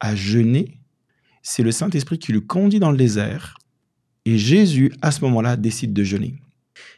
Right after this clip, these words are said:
Il y a des moments dans notre vie chrétienne où, conduit par le Saint-Esprit dans des nouvelles saisons, conduit par l'Esprit dans des nouveaux chapitres de notre vie,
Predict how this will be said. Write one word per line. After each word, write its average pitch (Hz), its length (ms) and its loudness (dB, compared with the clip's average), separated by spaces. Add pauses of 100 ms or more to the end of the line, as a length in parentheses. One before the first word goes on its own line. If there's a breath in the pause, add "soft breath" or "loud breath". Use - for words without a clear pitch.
(160 loud breath)
Il 120 100 2
y 139 80 4
a 156 40 4
des 180 100 4
moments 143 220 4
dans 175 80 2
notre 110 200 0
vie 139 80 -2
chrétienne 117 680 -4 (260)
où, 120 440 4 (420)
conduit 175 400 0
par 151 180 0
le 123 80 4
Saint-Esprit 143 760 -4
dans 110 120 -2
des 101 120 0
nouvelles 123 320 2
saisons, 120 480 0 (720)
conduit 156 320 0
par 143 140 0
l'Esprit 139 400 0
dans 120 140 0
des 104 100 2
nouveaux 117 220 2
chapitres 131 580 -8
de 113 80 -4
notre 110 360 0
vie, 98 260 -4